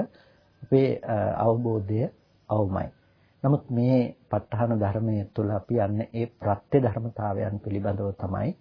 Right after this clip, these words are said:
මේ විදිහට හඳුනාගන්නේ. ප්‍රත්‍ය ධර්මතාවයන් ප්‍රත්‍ය වන්නේ කොහොමද, කුමන අවස්ථාවන්ගෙද කියන එකයි දීර්ඝ ලෙස සාකච්ඡා කෙරෙන්නේ. නමුත් මෙතනදී, අ, සංක්ෂිප්ත අදහසක් විදිහට,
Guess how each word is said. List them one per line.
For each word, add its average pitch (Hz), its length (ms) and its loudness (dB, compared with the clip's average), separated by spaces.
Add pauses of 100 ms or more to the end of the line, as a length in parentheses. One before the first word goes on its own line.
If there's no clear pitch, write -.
(380)
මේ 110 140 2
විදිහට 104 380 0
හඳුනාගන්නේ. 98 920 -2 (160)
ප්‍රත්‍ය - 400 0 (280)
ධර්මතාවයන් 104 960 -2
ප්‍රත්‍ය - 380 -2
වන්නේ 113 480 0
කොහොමද, 107 540 -4
කුමන 107 280 -4
අවස්ථාවන්ගෙද 98 1040 -4 (460)
කියන 107 200 2
එකයි 104 420 -4
දීර්ඝ 107 360 -4
ලෙස 98 240 -4 (560)
සාකච්ඡා 104 520 -4
කෙරෙන්නේ. 104 480 2 (520)
නමුත් 139 320 2
මෙතනදී, 117 640 2 (160)
අ, 117 140 -2 (160)
සංක්ෂිප්ත 123 600 0
අදහසක් 104 600 -2 (100)
විදිහට, 98 440 -4